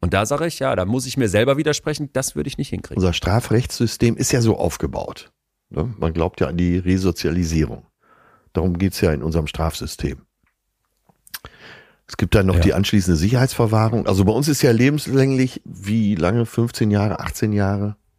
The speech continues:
Speaker 2: zwanzig?
Speaker 1: Ja, ich weiß nicht
Speaker 2: Aber,
Speaker 1: genau,
Speaker 2: aber
Speaker 1: auf
Speaker 2: eben
Speaker 1: wie
Speaker 2: nicht
Speaker 1: viele Jahre,
Speaker 2: lebenslänglich.
Speaker 1: ja. Nicht leben, nicht das Leben lang,
Speaker 2: Ja.
Speaker 1: ja.
Speaker 2: Da gibt's die anschließende Sicherheitsverwahrung, aber,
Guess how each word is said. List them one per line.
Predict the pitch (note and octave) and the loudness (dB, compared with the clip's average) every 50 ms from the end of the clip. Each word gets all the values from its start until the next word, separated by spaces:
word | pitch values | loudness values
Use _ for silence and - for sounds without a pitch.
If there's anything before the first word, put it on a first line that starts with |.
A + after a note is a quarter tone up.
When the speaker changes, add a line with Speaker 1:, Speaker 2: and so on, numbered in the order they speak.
| _ _ _ _ _ _ _ _ _ | _ _ _ _ _ _ _ _ _
Speaker 2:
zwanzig? | - - F2+ F2+ G#2 - - G#2 G2+ - - | -8 -4 -4 -4 -2 -2 -4 -6 -6 -6 -6
Speaker 1:
Ja, | - F#2 F#2+ D2+ | -4 -2 -2 -2
ich | - - | -2 -2
weiß | - E2+ E2 D#2 | -2 -4 -2 0
nicht | - | 0
Speaker 2:
Aber, | G#2+ G#2 | 0 0
Speaker 1:
genau, | - - A#2 A#2 | 2 2 4 4
Speaker 2:
aber | A2 - | 4 4
Speaker 1:
auf | B2+ | 4
Speaker 2:
eben | C3 B2+ C3 | 4 4 4
Speaker 1:
wie | C3+ | 4
Speaker 2:
nicht | C3 - | 4 4
Speaker 1:
viele | A2+ A2+ | 4 6
Jahre, | B2 A2 G2 E2+ G2 | 6 6 4 4 4
Speaker 2:
lebenslänglich. | G2 F#2+ F2+ D#2 E2 G#2+ A#2+ - | 4 4 4 2 2 0 -2 -4
Speaker 1:
ja. | - - _ _ _ - | -10 -20 _ _ _ -2
Nicht | - G2 A2+ - A#2 | 0 0 2 4 4
leben, | G#2+ C3 C#3+ G2 G#2+ | 4 4 4 4 2
nicht | C#3 C#3 - B2+ | 2 2 2 0
das | B2+ - - | 0 2 2
Leben | A#2+ B2 A#2+ A#2 | 2 4 4 4
lang, | G2 D2 D2 | 2 4 4
Speaker 2:
Ja. | G2+ F#2+ | 4 4
Speaker 1:
ja. | D#2+ - - _ _ _ - - - - - - - _ _ _ - - - - - - - - - _ - | 2 2 -2 _ _ _ -20 -20 -20 -20 -20 -20 -20 _ _ _ -20 -20 -20 -20 -20 -20 -20 -20 -20 _ -6
Speaker 2:
Da | - - E2+ | -2 -2 0
gibt's | F2 G2+ - - | 0 -2 -2 -2
die | G#2 - | -2 0
anschließende | G#2+ G#2+ - A2+ F#2+ F#2+ F#2 E2+ | 0 0 2 2 2 2 2 2
Sicherheitsverwahrung, | D#2+ G2+ G#2+ A#2 A2+ A#2 A#2 - - A2+ G2+ A2 G#2+ A2 A2+ A2 G2+ - | 2 0 0 2 2 0 0 0 0 0 2 2 2 2 2 0 -2 -2
aber, | - F#2 G2 G2 | 0 2 2 2